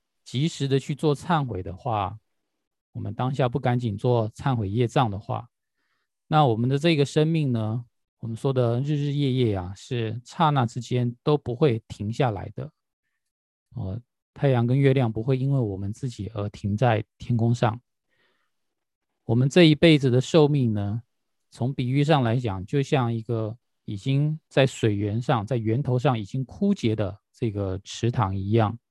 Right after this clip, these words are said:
就是说，我们生下来之后呢，这个源头就已经断了，我们所谓的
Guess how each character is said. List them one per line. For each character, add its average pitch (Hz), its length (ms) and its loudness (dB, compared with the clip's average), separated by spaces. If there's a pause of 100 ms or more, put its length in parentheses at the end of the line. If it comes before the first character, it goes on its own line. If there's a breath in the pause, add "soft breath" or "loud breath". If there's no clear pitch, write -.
(880)
就 135 120 2
是 135 120 4
说， 143 440 6
我 120 60 -2
们 113 140 0
生 165 240 4
下 160 160 6
来 110 160 2
之 127 160 -6
后 127 260 -2
呢， 98 300 -6
这 135 100 -8
个 127 80 -2
源 110 220 0
头 113 160 -2
就 123 100 -2
已 98 140 -4
经 104 120 -6
断 120 280 0
了， 104 140 -12
我 82 120 -12
们 120 180 -6
所 117 180 -6
谓 120 80 -2
的 113 180 -4